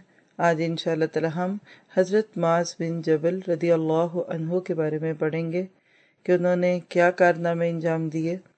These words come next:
اور کس طرح سے اسلام کے لیے وہ ایک نعمت ثابت ہوئے۔ اگر آپ ان کے نام پہ غور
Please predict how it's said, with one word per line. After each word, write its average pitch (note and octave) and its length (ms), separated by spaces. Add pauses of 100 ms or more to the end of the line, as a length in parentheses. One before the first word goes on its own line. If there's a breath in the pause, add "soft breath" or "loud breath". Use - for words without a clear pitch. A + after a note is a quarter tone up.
(340 soft breath)
اور F3+ 160 (100)
کس G3+ 240
طرح F3 380
سے F3+ 200 (380)
اسلام E3 460
کے D#3+ 160
لیے D#3+ 200
وہ D#3 120
ایک E3 260
نعمت D3+ 340
ثابت C#3+ 400
ہوئے۔ D3 160 (1160 soft breath)
اگر F#3+ 160
آپ G#3 180
ان G#3 100
کے G#3 120
نام F#3 260
پہ G3+ 120
غور F#3 240